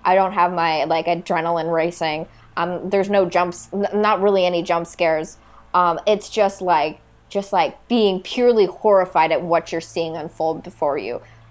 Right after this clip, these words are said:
Um, I think it's, it's such an, a, a unique flavor in horror movies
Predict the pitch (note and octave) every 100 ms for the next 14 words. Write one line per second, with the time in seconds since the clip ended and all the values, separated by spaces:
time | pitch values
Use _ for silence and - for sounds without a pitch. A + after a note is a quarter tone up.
0 | - F3 D#3+ D#3 D#3+ - - - E3+ F3+
1 | G3 F#3 - F#3+ F#3+ - G3 G3 F#3+ F#3
2 | G3 - F3+ - F3+ E3+ F#3 F#3+ F#3+ -
3 | G3 F3 E3+ F3+ - E3+ E3+ - F3 F3
4 | G3 G#3+ B3 C#4+ D#4